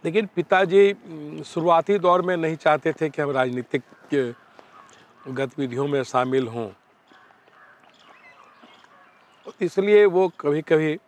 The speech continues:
हिचकते भी थे कि इतने बड़े कारोबार को कौन देखेगा, और कई प्रकार की उनके हर अभिभावक की अपनी एक सोच होती है।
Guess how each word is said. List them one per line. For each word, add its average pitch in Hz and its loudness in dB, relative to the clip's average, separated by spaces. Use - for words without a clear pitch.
हिचकते 143 -4
भी 160 0
थे 135 -4
कि 123 -6
इतने 147 -4
बड़े 139 0
कारोबार 131 2
को 123 -6
कौन 127 -6
देखेगा, 113 -6
और 110 -12
कई 117 -6
प्रकार 120 -8
की 139 -4
उनके 139 -2
हर 151 0
अभिभावक 151 2
की 151 -2
अपनी 143 -4
एक 131 -8
सोच 139 -4
होती 123 -10
है। - -10